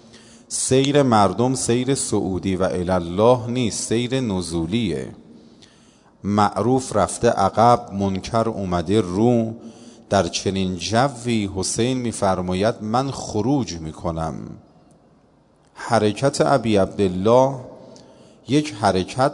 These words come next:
بود بر علیه ظلم و ستم و حکومت ظالم و جائر،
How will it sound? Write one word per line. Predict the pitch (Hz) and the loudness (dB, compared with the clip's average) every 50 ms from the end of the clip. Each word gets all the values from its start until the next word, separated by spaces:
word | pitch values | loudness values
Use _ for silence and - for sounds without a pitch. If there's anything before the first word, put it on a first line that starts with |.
| - - 127 | -2 -4 -2
بود | 139 135 104 87 87 87 | -2 -2 -2 -6 -2 0
بر | 95 92 92 | 2 2 2
علیه | 90 - - - 98 98 107 120 135 139 131 127 143 139 | 0 -2 -2 -2 2 2 2 4 2 2 2 2 2 2
ظلم | 120 117 117 127 139 135 131 131 131 135 131 135 139 135 131 127 - | 2 0 2 4 6 6 6 6 4 2 -2 -4 -6 -8 -8 -4 -2
و | 123 | -2
ستم | 120 - - 131 123 120 - - 123 120 120 117 117 117 117 104 | -2 0 0 0 -2 -2 -2 -2 0 0 0 0 -2 -4 -2 0
و | 113 120 | 0 0
حکومت | - - 143 139 135 - 143 131 117 113 117 117 - - 110 | 2 2 0 0 0 0 -2 0 2 2 0 0 0 -2 -2
ظالم | 107 101 98 104 113 110 107 104 107 107 107 101 | -2 0 2 4 4 4 4 2 0 -2 -2 -2
و | 104 104 | -2 -2
جائر، | 98 92 101 104 101 101 92 92 101 98 98 98 | -2 -2 0 2 2 2 0 0 -2 -2 -2 -4